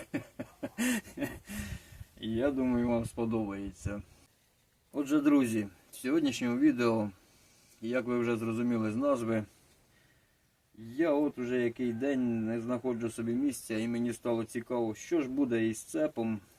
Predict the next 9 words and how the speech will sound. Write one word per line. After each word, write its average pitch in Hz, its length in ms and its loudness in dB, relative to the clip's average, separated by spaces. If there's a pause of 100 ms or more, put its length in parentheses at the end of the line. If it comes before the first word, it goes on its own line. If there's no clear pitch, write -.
бензопили, 117 840 -2 (2250)
якщо 107 460 -2
його 120 260 4
закалити. 110 720 2 (1700)
Я 147 180 0
знаю, 131 300 4
ви 131 100 6
любите 117 440 4
експерименти, 123 880 2